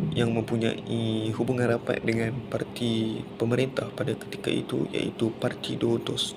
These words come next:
Trabalhadores lalu menggunakan, uh, kedudukan mereka untuk mengaut keuntungan secara peribadi. Selain itu, sistem pengawasan yang lemah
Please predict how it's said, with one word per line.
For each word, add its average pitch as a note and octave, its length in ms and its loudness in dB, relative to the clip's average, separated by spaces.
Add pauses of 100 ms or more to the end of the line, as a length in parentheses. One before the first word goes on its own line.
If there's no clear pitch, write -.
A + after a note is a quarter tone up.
Trabalhadores A#2+ 1700 0 (1900)
lalu C#3+ 240 10
menggunakan, B2+ 640 4 (640)
uh, A#2+ 240 2
kedudukan A#2+ 400 2
mereka A#2+ 320 4
untuk A#2+ 560 0
mengaut B2+ 320 2
keuntungan B2+ 480 2
secara - 320 0
peribadi. - 400 0 (800)
Selain D#3+ 240 2
itu, F#3 320 4 (240)
sistem - 640 0
pengawasan B2 640 4 (720)
yang A#2+ 240 4
lemah C#3+ 400 4